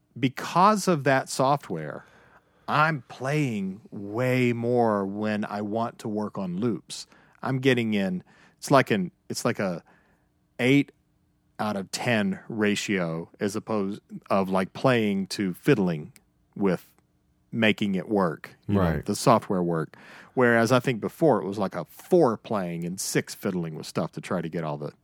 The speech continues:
Speaker 1: everything to work right.
Speaker 2: It'd be
Speaker 1: Because
Speaker 2: nice
Speaker 1: it
Speaker 2: if that was on iPad. I don't think it is.
Speaker 1: No, I still think the best thing on iPad is Looper.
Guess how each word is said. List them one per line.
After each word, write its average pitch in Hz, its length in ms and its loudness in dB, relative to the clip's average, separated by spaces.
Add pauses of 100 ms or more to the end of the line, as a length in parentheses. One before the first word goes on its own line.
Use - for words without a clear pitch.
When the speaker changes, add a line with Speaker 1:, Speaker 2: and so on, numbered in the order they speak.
(440)
Speaker 1:
everything 92 360 0
to 82 60 -2
work 82 280 -2
right. - 240 -10 (720)
Speaker 2:
It'd 123 80 6
be 139 120 8
Speaker 1:
Because 117 140 6
Speaker 2:
nice 151 160 4
Speaker 1:
it 131 40 4
Speaker 2:
if 135 120 0
that 113 140 6
was 107 160 2
on 92 100 4 (220)
iPad. 67 360 -8
I 78 60 -4
don't 92 200 -4
think 95 200 -8
it 78 120 -6
is. 87 420 -8 (260)
Speaker 1:
No, 170 280 4
I 185 120 6
still 208 220 2
think 190 160 2
the 156 60 6
best 143 200 8
thing 151 120 6
on 110 100 4
iPad 107 340 0
is 87 120 -6
Looper. 92 380 -4